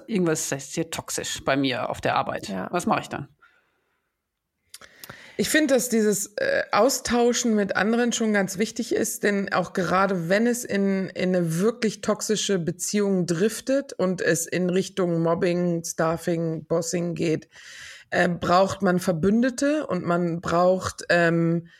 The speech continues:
Speaker 3: Transparenz. Man darf nicht im Stillen leiden, sondern man muss das, äh, transparent machen und, ähm, klarstellen, was passiert im Hintergrund, um Zeugen zu haben.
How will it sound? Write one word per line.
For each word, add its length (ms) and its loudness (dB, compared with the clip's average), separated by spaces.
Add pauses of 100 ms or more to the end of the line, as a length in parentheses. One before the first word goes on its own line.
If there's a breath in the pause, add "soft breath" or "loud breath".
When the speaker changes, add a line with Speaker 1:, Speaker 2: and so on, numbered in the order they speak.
(160 loud breath)
Speaker 3:
Transparenz. 1040 2
Man 180 0
darf 300 2
nicht 160 0
im 120 0
Stillen 400 0
leiden, 380 4
sondern 320 0
man 140 0
muss 220 -2
das, 340 -2 (440 loud breath)
äh, 140 0
transparent 640 2
machen 360 -4
und, 400 -4 (120)
ähm, 560 0
klarstellen, 1120 4 (280 soft breath)
was 520 0 (340)
passiert 540 2
im 160 0
Hintergrund, 600 -2
um 340 -4 (260 loud breath)
Zeugen 500 4
zu 220 0
haben. 480 -2